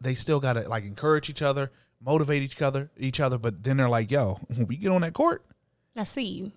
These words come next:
Speaker 1: just 'cause you my sister,
Speaker 2: <laughs>
Speaker 1: like, I love you when it's about to go down," right? The level of competition even changes because it's, it's not about me beat you and you're bad and get out of here. It's about, like, let's up, let's up the level of game. Let's make history.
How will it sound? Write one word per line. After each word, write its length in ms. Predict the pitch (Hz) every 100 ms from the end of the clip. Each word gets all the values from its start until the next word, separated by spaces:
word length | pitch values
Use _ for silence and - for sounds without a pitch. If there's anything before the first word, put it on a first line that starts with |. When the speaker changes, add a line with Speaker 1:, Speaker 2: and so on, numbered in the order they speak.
| -
Speaker 1:
just 180 | 156 185
'cause 120 | 180
you 100 | 180
my 120 | 160
sister, 400 | 247 - - 123
Speaker 2:
<laughs> 60 | 120
Speaker 1:
like, 160 | 120
I 60 | 110
love 280 | 123 - 208
you 140 | 110
when 140 | 104 117
it's 140 | 202 139
about 340 | 127 104 -
to 60 | 101
go 340 | - 101 101 _ _ _ _ -
down," 340 | 175 92 64 _ _ _ -
right? 280 | 127 180 - - - -
The 60 |
level 240 | 151 180 160
of 60 |
competition 540 | 175 160 135 156 147 127
even 200 | 113 107
changes 500 | 123 110 92 71 - -
because 300 | 120 135 127
it's, 140 | 123
it's 140 | 143 127
not 180 | 151 147
about 380 | 139 131 117 - - _
me 180 | 123 165
beat 320 | 160 156 -
you 160 | 160 143
and 140 | 123 117
you're 140 | 127
bad 340 | 117 123 123
and 100 | 110
get 120 | 107 120
out 180 | 127
of 60 | 117
here. 280 | 107 95 95 _ _
It's 160 | - -
about, 260 | 135 131 123
like, 160 | 117
let's 260 | 107 147 - -
up, 200 | 147 -
let's 240 | 135 185 -
up 160 | 208 -
the 60 |
level 280 | 165 156 139
of 80 | 123
game. 200 | 135 117
Let's 200 | 160 175
make 200 | 165 131
history. 480 | 151 139 - 73